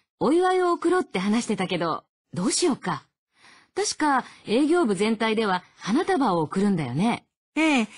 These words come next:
Speaker 2: 部長、生け花が趣味だっておっしゃってたから、花瓶なんてどうですか？
Speaker 1: 花瓶ね。喜んでもらえそうだけど、いいものはかなり高いよね。
Speaker 2: そしたら、私たちからも花束にしませんか？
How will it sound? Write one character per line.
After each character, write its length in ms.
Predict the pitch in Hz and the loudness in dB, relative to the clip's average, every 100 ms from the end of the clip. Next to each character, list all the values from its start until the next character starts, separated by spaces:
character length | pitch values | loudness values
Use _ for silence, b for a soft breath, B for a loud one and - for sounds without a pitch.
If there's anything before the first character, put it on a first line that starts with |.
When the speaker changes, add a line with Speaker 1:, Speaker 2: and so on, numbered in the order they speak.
| B B B 240 | B B B -4
Speaker 2:
部 140 | 277 | -2
長、 460 | 320 339 339 320 302 | 2 2 4 2 0
生 120 | - | 0
け 140 | 294 | 0
花 160 | 415 381 | 0 2
が 60 | |
趣 320 | 320 254 - 320 | 2 2 2 2
味 60 | |
だ 100 | 330 | 2
っ 40 | 294 | 0
て 140 | 226 | 0
お 40 | |
っ 20 | 214 | 0
し 120 | 247 | 0
ゃ 40 | |
っ 20 | 240 | -2
て 140 | 226 | -2
た 100 | 196 | -2
か 120 | 180 | -2
ら、 160 | 165 170 B B B _ | -2 -4 B B B _
花 180 | - 156 | -10 -2
瓶 160 | 233 359 | 0 0
な 100 | 415 | -2
ん 40 | |
て 140 | 339 220 | 0 2
ど 80 | |
う 60 | 220 | 2
で 80 | 175 | 0
す 100 | - | -4
か？ 240 | 190 359 _ _ - | -4 -4 _ _ -12
Speaker 1:
花 220 | 143 151 | -8 -2
瓶 300 | 214 247 247 | 2 4 4
ね。 440 | 254 294 302 269 _ _ _ _ | 2 2 0 -4 _ _ _ _
喜 140 | - 214 302 - 403 | -2 0 0 2 2
ん 20 | |
で 120 | 311 | 4
も 120 | 247 240 | 2 2
ら 120 | 240 | 0
え 80 | 247 | 0
そ 140 | 254 | 0
う 40 | |
だ 120 | 220 214 | 0 -2
け 120 | 185 | 0
ど、 240 | 185 180 b b _ | 0 -2 b b _
い 200 | 156 233 | 0 2
い 40 | 359 | 4
も 100 | 311 | 2
の 140 | 208 | 2
は 160 | 160 135 | 0 -2
か 160 | - | -2
な 100 | 285 | 0
り 80 | 349 | 0
高 260 | - 202 208 | -2 -4 -2
い 80 | 170 | -2
よ 100 | 123 | -2
ね。 380 | 147 247 247 _ _ _ - | -2 -2 -2 _ _ _ -8
Speaker 2:
そ 160 | 330 | -6
し 140 | 320 - | -6 -4
た 140 | 440 | -2
ら、 340 | 403 311 269 b b b _ - | 2 2 0 b b b _ -6
私 320 | 262 381 392 | -2 -2 -2
た 100 | 453 | -4
ち 100 | - | -2
か 120 | 285 | 0
ら 100 | 247 | 2
も 260 | 202 190 190 | 2 0 -2
花 300 | 151 202 330 | -2 -2 0
束 180 | 427 320 | 0 0
に 120 | 220 | 0
し 120 | 202 | 0
ま 80 | 202 | -2
せ 160 | 220 | -2
ん 80 | 202 | -4
か？ 240 | 165 190 | -2 -4